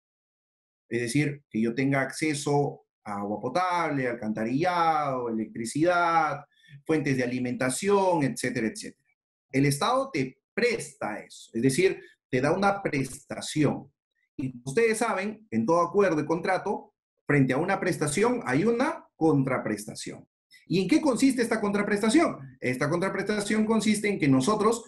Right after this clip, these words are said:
buscamos sos-, dar sostenibilidad a ese Estado para que nos pueda dar lo que nos está prometiendo. ¿Y cómo le damos sostenibilidad? A través del pago de tributos.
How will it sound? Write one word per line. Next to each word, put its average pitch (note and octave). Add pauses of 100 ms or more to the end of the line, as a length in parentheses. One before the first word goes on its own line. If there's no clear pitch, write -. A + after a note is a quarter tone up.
buscamos F#3+
sos-, D#3+
dar F#3+
sostenibilidad D3
a F#3
ese D3
Estado C#3+
para A#2
que A2
nos G#2
pueda D#3
dar E3+
lo G#2+
que G2+
nos G2
está -
prometiendo. B2+ (400)
¿Y C#3
cómo G#3+
le F#3+
damos F#3+
sostenibilidad? F#3+
A A2+
través B2+
del C3+
pago C#3
de C3+
tributos. G#2+